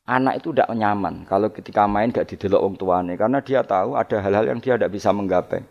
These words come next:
dan butuh setiap saat pada orang tuanya untuk membantu menggapai itu. Jadi anak masih seneng dolanan, sukanya diperhatikan tetap. Nah, kita ini seneng sekali.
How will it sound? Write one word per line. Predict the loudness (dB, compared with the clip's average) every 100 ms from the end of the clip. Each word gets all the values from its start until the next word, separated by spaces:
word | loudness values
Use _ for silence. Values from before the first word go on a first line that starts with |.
| _ _ _ _
dan | 0 2 2
butuh | 0 2
setiap | 2 2 0
saat | 2 0 0
pada | 0 0
orang | 0 0 0
tuanya | 2 2 2 -2
untuk | 0 -2 0 -4
membantu | 0 2 2 0 0 -2
menggapai | -2 -2 0 0 -2 -4
itu. | -10 -20 _ -20 _ -12 -6
Jadi | 2
anak | 4 4 4 0
masih | 0 0
seneng | 0 -2
dolanan, | 2 4 6 4
sukanya | -2 0 2 2
diperhatikan | 0 0 2 2 2 -2 -4 -4
tetap. | -8 -18 -20 _ _ _ _ _ _ _ _ -2
Nah, |
kita | -2 -2 2 2
ini | 2
seneng | -2 -2 0 0
sekali. | -2 -2 -2 -6